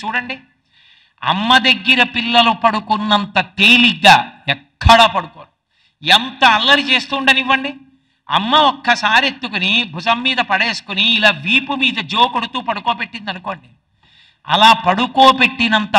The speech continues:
మాత్రం చేత ఆ పిల్లలు అమ్మ చేతి స్పర్శ తగిలితే చాలు, అమ్మ నోటి పాట వింటే చాలు, అమ్మ నోటి మాట వింటే చాలు,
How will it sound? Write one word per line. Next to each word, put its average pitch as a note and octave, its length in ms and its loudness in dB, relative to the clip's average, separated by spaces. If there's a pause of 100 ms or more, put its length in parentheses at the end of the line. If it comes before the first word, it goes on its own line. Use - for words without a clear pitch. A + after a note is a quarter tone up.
మాత్రం A3 420 2 (140)
చేత F#3 220 -2 (760)
ఆ D#3+ 60 0 (120)
పిల్లలు A3+ 320 -2 (100)
అమ్మ G#3 260 0 (240)
చేతి C4+ 480 0 (100)
స్పర్శ - 400 0 (180)
తగిలితే C4 380 0 (100)
చాలు, A3 220 4 (100)
అమ్మ G#3+ 140 -4 (160)
నోటి A3 260 -2 (100)
పాట G#3 200 2 (140)
వింటే G3+ 300 -6 (120)
చాలు, D3+ 200 -4 (480)
అమ్మ A3 300 2 (100)
నోటి A#3 260 -2 (120)
మాట G#3+ 200 2 (140)
వింటే B3+ 300 -2 (100)
చాలు, E3+ 240 2